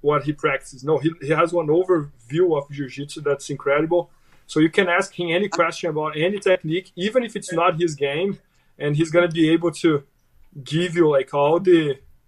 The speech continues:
follow-ups and that kind of stuff on that technique, you know, like.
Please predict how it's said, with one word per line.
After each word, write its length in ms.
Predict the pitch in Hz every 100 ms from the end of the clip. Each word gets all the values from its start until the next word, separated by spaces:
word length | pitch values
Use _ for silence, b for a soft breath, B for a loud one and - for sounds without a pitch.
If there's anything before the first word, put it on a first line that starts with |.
| _ _ -
follow-ups 560 | - 165 165 143 151 -
and 100 | 147
that 120 | 143
kind 160 | 156 151
of 80 | -
stuff 320 | - 143 175
on 160 | 151 147
that 240 | 147 151
technique, 460 | 160 143 143 135 -
you 80 | 127
know, 120 | 123
like. 300 | 123 123